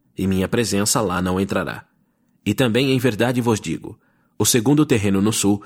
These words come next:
ser-me-á dedicado para a construção de uma casa para mim, a fim de imprimir-se a tradução de minhas escrituras e todas as coisas que eu vos ordenar.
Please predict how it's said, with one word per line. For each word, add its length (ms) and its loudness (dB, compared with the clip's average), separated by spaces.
ser-me-á 500 2
dedicado 600 0
para 260 -2
a 60 -6
construção 560 -2
de 100 -2
uma 160 -2
casa 300 -2
para 240 -2
mim, 260 -8
a 120 0
fim 200 -2
de 120 0
imprimir-se 680 0
a 80 -4
tradução 520 -2
de 100 -2
minhas 320 -2
escrituras 640 -2
e 100 0
todas 260 2
as 160 0
coisas 340 0
que 120 -2
eu 120 2
vos 160 -2
ordenar. 540 -4